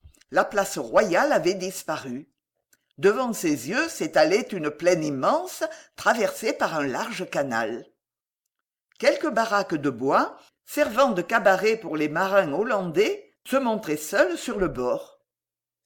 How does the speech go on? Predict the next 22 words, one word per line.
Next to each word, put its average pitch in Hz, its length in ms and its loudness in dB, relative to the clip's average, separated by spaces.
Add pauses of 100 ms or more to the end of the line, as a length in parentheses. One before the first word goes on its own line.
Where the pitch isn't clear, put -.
(760)
Ou 294 160 6
c'est 185 180 2
l'effet 208 360 2
d'un 156 160 2
mirage », 156 520 -2 (120)
s'écria-t-il, « 147 800 0 (260)
ou 190 120 2
le 185 160 4
punch 311 320 2
de 180 80 -4
la 180 160 4
soirée 175 460 0
m'a 220 120 0
fait 180 160 -4
perdre 285 420 0
complètement 277 680 4
la 269 100 2
raison. » 139 560 -4 (800)
Et 165 140 4
il 139 100 4
rebroussa 208 580 -2
chemin. 123 480 -6